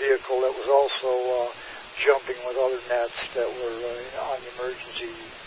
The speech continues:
uh, frequencies. And it was, uh, it was interesting. I learned a lot from them, and it was, uh,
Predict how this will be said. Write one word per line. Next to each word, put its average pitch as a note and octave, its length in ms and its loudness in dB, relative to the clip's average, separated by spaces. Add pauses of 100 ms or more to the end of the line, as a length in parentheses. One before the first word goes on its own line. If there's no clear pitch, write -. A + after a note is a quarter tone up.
(840)
uh, A#2+ 320 0
frequencies. B2+ 720 -6
And B2 60 -10 (100)
it C#3+ 80 -8
was, B2 180 -4 (140)
uh, B2+ 400 -2
it - 0 -
was D3+ 240 -4
interesting. E3 560 -4
I C3 80 2
learned C#3+ 340 0
a C#3+ 60 4
lot C3+ 320 8
from C#3+ 160 0
them, C#3 240 -4
and C3 160 -6
it A2 160 -8
was, A#2+ 200 -8 (120)
uh, A#2+ 340 -2